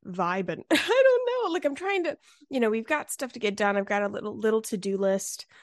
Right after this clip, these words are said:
Um, if you've seen my TikToks, yes, um, all of that, uh, I'm doing. And then I also have other to-do things. But honestly,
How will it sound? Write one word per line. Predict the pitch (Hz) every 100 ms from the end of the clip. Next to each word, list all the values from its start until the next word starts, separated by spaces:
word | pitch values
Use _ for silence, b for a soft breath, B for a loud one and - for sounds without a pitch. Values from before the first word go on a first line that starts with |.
| B B
Um, | 208 202 196
if | 190 -
you've | 196 196
seen | - 196 185
my | 180
TikToks, | 196 - 185 180 -
yes, | 185 175 - - - 165
um, | 170 175 180 180 185 _ _ _ _ _ _ _ -
all | 208 208
of | 190
that, | 185 180 - - _ b b b -
uh, | 190 180 175 202
I'm | 196 170
doing. | 185 180 170 165 175
And | - 185 190
then | 180
I | 170
also | 185 190
have | 180
other | 165 180
to-do | - - 165
things. | 170 190
But | 202 -
honestly, | 202 202 202 226